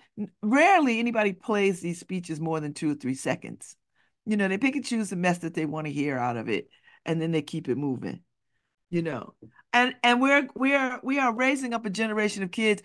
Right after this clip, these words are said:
who will not hear these speeches in their entirety, that are becoming so far away from them, um, that is a shame.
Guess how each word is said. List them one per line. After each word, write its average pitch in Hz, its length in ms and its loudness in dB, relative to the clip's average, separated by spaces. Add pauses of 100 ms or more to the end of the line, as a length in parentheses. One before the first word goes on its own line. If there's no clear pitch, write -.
(180)
who 240 160 4
will 254 220 8
not 285 320 8
hear 285 280 4
these 254 260 0
speeches 233 420 -6
in 208 120 -2
their 196 200 4
entirety, 175 800 4 (280)
that 240 120 8
are 240 60 6
becoming 240 440 0
so 247 300 2
far 240 280 6
away 208 340 2
from 180 300 -6
them, 143 420 -2 (420)
um, 165 320 0
that 175 200 2
is 175 200 0
a 156 60 -2
shame. 220 560 2